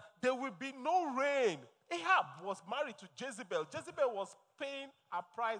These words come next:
on that altar, whatever altars that she had. Elijah can come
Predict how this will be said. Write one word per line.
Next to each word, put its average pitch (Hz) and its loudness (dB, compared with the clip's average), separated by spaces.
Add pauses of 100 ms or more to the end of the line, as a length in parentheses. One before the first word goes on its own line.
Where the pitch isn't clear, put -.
on 180 -10
that 202 0 (120)
altar, 185 -2 (340)
whatever 214 0 (100)
altars 202 -2
that 160 -6
she 185 -12
had. 185 2 (340)
Elijah 247 0
can 185 0 (180)
come 277 -2